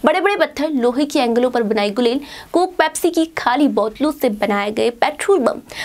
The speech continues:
प्लास्टिक की पन्नियों से बनाए एसिड बम और हजारों दंगाइयों की भीड़ द्वारा मचाया गया उत्पात देखकर पूरी दिल्ली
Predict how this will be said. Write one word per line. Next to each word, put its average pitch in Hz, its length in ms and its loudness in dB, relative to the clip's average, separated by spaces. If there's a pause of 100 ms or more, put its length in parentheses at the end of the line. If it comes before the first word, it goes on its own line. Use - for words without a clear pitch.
(140)
प्लास्टिक 359 420 0
की 359 80 2
पन्नियों 262 420 0
से - 140 -2
बनाए 214 400 -4 (100)
एसिड 247 340 0
बम 214 320 2
और 226 160 2
हजारों 254 600 0
दंगाइयों 214 440 0
की 240 140 -4
भीड़ 214 260 0
द्वारा 220 320 2 (360)
मचाया 370 500 2
गया 277 180 2
उत्पात 202 340 0
देखकर 208 360 -2
पूरी 330 380 0
दिल्ली 262 300 -4